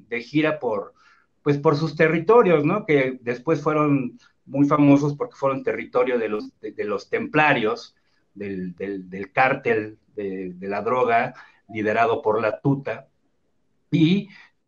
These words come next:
él se hacía, se autodenominaba el hijo desobediente. Por angas o por mangas gana la, gana la elección interna del pan y, pues, desplaza precisamente al gallo,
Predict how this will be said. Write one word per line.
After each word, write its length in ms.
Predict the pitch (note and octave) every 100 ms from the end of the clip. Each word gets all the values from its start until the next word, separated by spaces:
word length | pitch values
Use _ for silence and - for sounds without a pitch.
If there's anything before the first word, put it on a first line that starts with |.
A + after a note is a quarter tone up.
| -
él 160 | D3+
se 160 | D3 F3
hacía, 380 | D3 D#3+ E3 -
se 100 | C#3
autodenominaba 800 | C3+ C3 B2 B2 B2 C3 C#3 D3+
el 100 | C#3+
hijo 220 | C#3+ C#3+
desobediente. 880 | B2 - B2 B2 C#3+ E3 - B2 - _ - - _ _ _
Por 160 | C3 D3+
angas 400 | G3+ G#3 G3 F3
o 100 | C#3+
por 160 | D#3
mangas 500 | D3 E3+ E3+ D#3+ D#3 C#3+
gana 320 | D3+ D#3+ D3
la, 340 | C3 A2 G#2 - -
gana 400 | A2 C#3 D#3+ D#3
la 120 | C#3+
elección 680 | C3+ C3 - C#3 C#3 C#3+ C#3
interna 520 | C3 D3+ C#3+ C3+ C3+
del 220 | B2+ C#3
pan 400 | - C3 C3+ C#3+ - _ _ _ _ _
y, 260 | C#3+ C3 C3
pues, 260 | B2+ A#2+
desplaza 640 | A2+ G#2+ D#3 F3 G3+ E3+ C#3+
precisamente 720 | C3+ C#3+ D3+ D3 C#3+ C#3+ C#3+
al 80 | B2
gallo, 560 | B2 B2 B2+ C#3 -